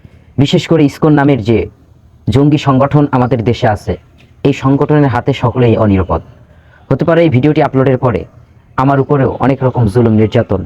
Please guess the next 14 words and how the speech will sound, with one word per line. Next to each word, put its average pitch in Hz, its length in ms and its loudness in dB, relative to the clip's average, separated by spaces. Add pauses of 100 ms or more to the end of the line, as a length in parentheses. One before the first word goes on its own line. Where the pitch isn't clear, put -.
(100)
অথবা 123 340 0
এমনকি 143 420 -2 (160)
মৃত্যুর 131 280 0
মুখোমুখি 131 360 0
হতে, 104 240 -2
হতে 98 180 -2
পারে। - 220 -6 (1000)
সম্মানিত 160 360 0
দিনী 123 240 2
বন্ধুরা, 98 420 0 (640)
এখন 151 300 2
যদি 156 240 2
আমরা 127 360 0 (380)
চুপ 170 160 0